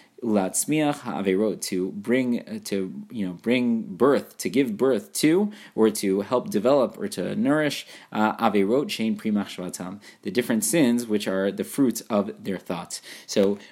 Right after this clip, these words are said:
Rabbeinu Yonah here developing this idea that it's such an important ikar hatshuva, such an important principle of the tshuva process to make sure that we lower ourselves with our hearts, that we carry ourselves with humility,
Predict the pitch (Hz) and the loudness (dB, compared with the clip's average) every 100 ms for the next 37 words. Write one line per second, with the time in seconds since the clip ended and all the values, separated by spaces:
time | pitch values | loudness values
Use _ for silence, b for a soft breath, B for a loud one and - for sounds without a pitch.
0 | B 104 143 131 139 120 113 98 117 131 | B 0 2 2 2 2 0 2 4 4
1 | 120 104 107 104 156 104 98 - - - | 2 -2 0 2 2 2 0 0 2 2
2 | - 113 101 135 117 107 - - 139 123 | 0 -4 0 0 0 -2 0 4 4 2
3 | 123 - 113 156 120 120 B B 135 135 | -2 0 4 4 4 0 B B -2 0
4 | 113 101 127 98 - 156 - 110 101 104 | 0 0 -2 -4 -2 -2 0 2 2 2
5 | - - 120 123 135 143 110 104 101 117 | -2 -2 0 2 2 2 0 -4 -2 -2
6 | 113 135 113 104 95 98 151 139 123 117 | 0 0 0 0 0 4 6 4 2 -2
7 | 113 107 - B B 101 98 104 147 143 | -4 -4 -8 B B 0 2 2 2 0
8 | - 98 95 95 - 131 127 104 - 104 | -2 -2 -2 -4 0 2 2 -2 -2 -2
9 | 95 92 104 143 185 104 107 | -2 -4 0 2 4 2 0